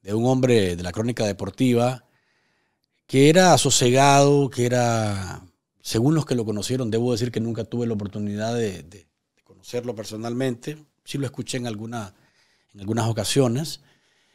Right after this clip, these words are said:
em, pero los que lo conocieron personalmente lo, lo describen como una,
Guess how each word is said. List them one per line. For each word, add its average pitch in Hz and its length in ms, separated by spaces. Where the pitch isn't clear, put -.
em, 98 680
pero 139 220
los 147 120
que 127 80
lo 120 80
conocieron 127 720
personalmente 120 1000
lo, 101 580
lo 107 180
describen 123 360
como 120 160
una, 120 200